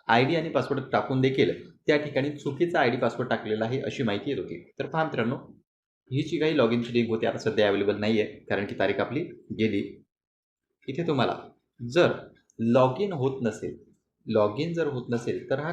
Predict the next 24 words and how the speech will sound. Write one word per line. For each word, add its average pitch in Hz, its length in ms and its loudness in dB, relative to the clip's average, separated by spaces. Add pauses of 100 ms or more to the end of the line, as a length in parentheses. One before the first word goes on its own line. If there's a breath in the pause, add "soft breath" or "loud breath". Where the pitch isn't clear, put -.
खालच्या 123 520 0
पर्यायाचा 117 520 0
वापर 101 260 -2
करायचा 95 360 -2
आहे. 90 220 -6
यापूर्वीच्याही 104 500 0
देखील 107 280 -2
व्हिडिओमध्ये 101 400 0
मी 104 60 -4
सांगितलं 98 400 -4
होतं. 120 300 0 (380)
याचा 120 220 2
वापर 160 240 -2
का 151 160 0
करायचा? 113 360 2 (400 loud breath)
कारण 147 200 2
की 190 60 2
फॉरगेट 135 520 0
पासवर्डचा 135 340 -2
जर 127 120 2
वापर 113 240 2
तुम्ही, 110 440 -2
अ, 101 200 -4 (120)
केला 156 300 4